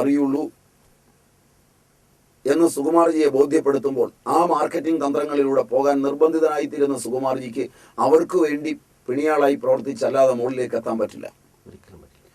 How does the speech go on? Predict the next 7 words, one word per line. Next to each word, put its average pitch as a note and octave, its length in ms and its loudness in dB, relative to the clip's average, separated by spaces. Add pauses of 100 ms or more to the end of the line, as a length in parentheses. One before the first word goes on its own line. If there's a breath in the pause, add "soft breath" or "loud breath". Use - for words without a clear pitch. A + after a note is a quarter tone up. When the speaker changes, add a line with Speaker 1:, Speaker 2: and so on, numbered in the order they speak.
(180 soft breath)
Speaker 1:
പക്ഷെ - 160 -10 (100)
അപ്പോഴും G3 360 2 (180)
മറ്റൊരു F3 360 2
വസ്തുത F3 260 0 (100)
കിടപ്പുണ്ട്. D#3 460 0
സുകുമാർജിക്ക് C#3+ 580 -4
ബുദ്ധിയുണ്ടെങ്കിൽ C3 600 -4